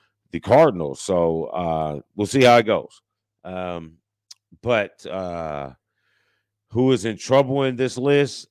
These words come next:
I would say the Cowboys,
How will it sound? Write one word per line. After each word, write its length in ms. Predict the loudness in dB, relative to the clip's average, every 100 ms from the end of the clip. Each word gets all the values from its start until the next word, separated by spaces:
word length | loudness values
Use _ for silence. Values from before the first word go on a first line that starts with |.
| -6
I 100 | -4
would 220 | -2 -4
say 720 | -2 0 2 2 0 -2 -8 _ _ _ _ _ _ _ _ _ _ _
the 80 | -20
Cowboys, 1080 | -6 2 4 4 2 0 0 -2 -4 -10 -20